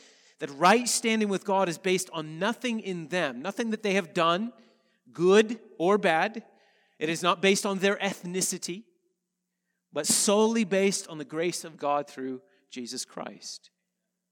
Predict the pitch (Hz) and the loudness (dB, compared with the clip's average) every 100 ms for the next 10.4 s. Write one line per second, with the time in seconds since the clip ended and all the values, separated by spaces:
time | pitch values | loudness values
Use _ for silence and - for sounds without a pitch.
0 | _ _ _ _ _ _ _ _ _ - | _ _ _ _ _ _ _ _ _ -8
1 | 156 190 196 185 208 262 240 175 214 185 | -4 0 2 4 6 6 4 2 -2 -2
2 | 160 214 247 185 165 175 156 160 240 254 | 2 4 4 0 -2 -4 -4 0 2 2
3 | - - - 175 180 - - - 262 156 | -2 -10 0 2 4 2 0 2 0 0
4 | 127 - 214 262 214 147 135 170 165 170 | -4 0 2 2 2 0 -4 -2 -2 -2
5 | 180 254 254 - 185 196 233 262 180 - | -2 0 -2 -4 -4 0 2 2 0 -2
6 | - 254 226 131 110 - - 175 190 190 | 0 0 -2 -6 -10 -14 -4 2 2 2
7 | 180 - 196 233 269 214 202 170 165 180 | 0 0 2 2 2 0 0 2 0 0
8 | 196 175 202 208 170 143 127 180 170 165 | -2 0 0 0 -2 -2 -2 -4 -4 0
9 | 190 247 240 - 208 190 208 208 175 - | 0 2 0 -2 -6 -4 -4 -4 -4 -4
10 | 220 - 165 | -4 -4 -8